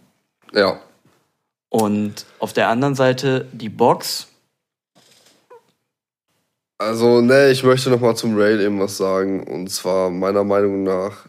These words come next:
Speaker 1: die in Ahaus, die ja halt so auf einer Höhe die ganze Zeit bleibt. Finde ich schön, ja. Aber ich find das mit einer Schräge schon besser, weil du kriegst halt richtig Geschwindigkeit dadurch, ne?
Speaker 2: Ja,
Speaker 1: So.
Speaker 2: aber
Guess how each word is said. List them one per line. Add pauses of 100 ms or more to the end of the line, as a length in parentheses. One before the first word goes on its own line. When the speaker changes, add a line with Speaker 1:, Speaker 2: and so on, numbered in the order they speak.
(140)
Speaker 1:
die
in
Ahaus,
die
ja
halt
so
auf
einer
Höhe
die
ganze
Zeit
bleibt. (1500)
Finde
ich
schön,
ja. (460)
Aber
ich
find
das
mit
einer
Schräge
schon
besser,
weil
du
kriegst
halt
richtig
Geschwindigkeit
dadurch,
ne? (2000)
Speaker 2:
Ja,
Speaker 1:
So.
Speaker 2:
aber